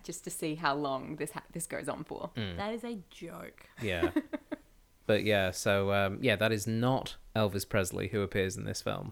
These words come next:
Speaker 1: I'm
Speaker 3: That
Speaker 1: so
Speaker 3: would have been a
Speaker 1: shocked.
Speaker 3: real Christmas miracle. We have to go back and have a look at that now.
Speaker 2: Mm.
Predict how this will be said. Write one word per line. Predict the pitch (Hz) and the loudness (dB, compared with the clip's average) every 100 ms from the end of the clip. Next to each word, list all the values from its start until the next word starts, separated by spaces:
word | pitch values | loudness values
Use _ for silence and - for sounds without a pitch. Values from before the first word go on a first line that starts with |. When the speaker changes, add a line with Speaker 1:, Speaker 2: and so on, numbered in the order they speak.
| - | -4
Speaker 1:
I'm | |
Speaker 3:
That | 208 | 0
Speaker 1:
so | 220 | 2
Speaker 3:
would | 233 | 2
have | |
been | 220 | 0
a | |
Speaker 1:
shocked. | 196 185 | -2 -4
Speaker 3:
real | 190 190 | -6 -6
Christmas | - 180 - - | -10 -14 -14 -14
miracle. | 170 165 180 | -10 -10 -6
We | 185 | -2
have | 233 | -2
to | 269 | 0
go | 226 | 2
back | 190 190 | 4 2
and | 180 | 0
have | 175 | -6
a | |
look | 175 180 | -6 -8
at | |
that | 170 170 | -12 -12
now. | 160 156 - - | -12 -14 -14 -6
Speaker 2:
Mm. | 107 95 | -4 -4